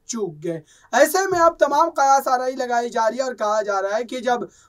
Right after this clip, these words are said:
मल्लिकार्जुन खड़गे अध्यक्ष बने हैं नए नए, तो फिर हो सकता है कि वो इस मामले के निपटारे के लिए कोई बड़ा कदम जरूर उठाएंगे। और ऐसे में हो सकता है कि अशोक गहलोत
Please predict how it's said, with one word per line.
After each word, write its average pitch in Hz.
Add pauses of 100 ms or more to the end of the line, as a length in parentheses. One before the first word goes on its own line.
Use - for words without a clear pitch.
मल्लिकार्जुन 320
खड़गे 240
अध्यक्ष 254
बने 214
हैं 226
नए 208
नए, 214
तो 240
फिर 233
हो 226
सकता 196
है 208
कि 247
वो 247
इस 233
मामले 208
के 220 (280)
निपटारे 262
के 285
लिए 247
कोई 247
बड़ा 202
कदम 208
जरूर 208
उठाएंगे। 196 (260)
और 233
ऐसे 277
में 392
हो 302
सकता 226
है 247
कि 254
अशोक 240
गहलोत 220